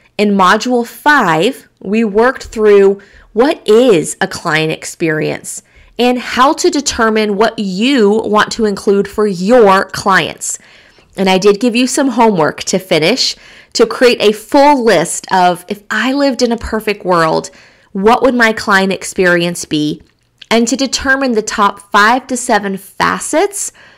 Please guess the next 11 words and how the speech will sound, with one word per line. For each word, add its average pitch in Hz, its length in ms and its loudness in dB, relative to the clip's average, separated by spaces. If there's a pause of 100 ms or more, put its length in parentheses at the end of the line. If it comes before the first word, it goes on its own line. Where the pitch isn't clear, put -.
(260)
of 262 200 2
that 285 200 0
client 220 360 0
experience 185 720 -4
that - 160 -4
you 190 180 -4
would 214 180 2
want 190 240 -2
to - 140 -8
include 180 560 -4
now, 165 480 -4